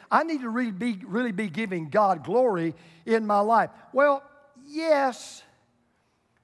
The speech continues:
But more importantly, I'm not asking you to give God glory. I'm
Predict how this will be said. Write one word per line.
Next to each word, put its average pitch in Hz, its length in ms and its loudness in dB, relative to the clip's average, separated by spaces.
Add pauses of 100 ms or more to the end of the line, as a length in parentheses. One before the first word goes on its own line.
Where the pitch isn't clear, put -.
(680)
But 233 200 0
more 302 280 2
importantly, 226 560 -4
I'm 233 140 -2
not 294 140 0
asking 208 280 -8
you 160 100 -6
to 120 60 -16
give 196 340 -4
God 147 280 -6
glory. 170 380 -6
I'm 226 220 0